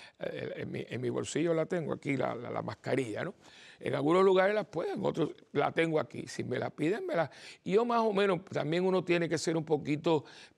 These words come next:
responsable y prudente. Si usted ve que hay mucha gente, etcétera, pues se la ponen. O sea, y como lo bueno es que u-, el que quiera, el que quiera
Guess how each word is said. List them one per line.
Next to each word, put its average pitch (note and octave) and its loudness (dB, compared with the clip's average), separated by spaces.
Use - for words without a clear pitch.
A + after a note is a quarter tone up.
responsable D3 0
y D#3 0
prudente. D3+ -2
Si - -8
usted A#2+ -2
ve C3 2
que C#3 -4
hay B2+ -2
mucha B2 -6
gente, D3 -2
etcétera, E3+ -2
pues - -2
se C#4 2
la G3 4
ponen. C4+ 2
O - -20
sea, - -6
y - -6
como D3 4
lo D3 6
bueno G3+ 4
es G#3 0
que D3 -2
u-, C#3 -2
el C#3 -4
que C#3 -2
quiera, D#3 2
el C3 -2
que B2+ -4
quiera D3+ 4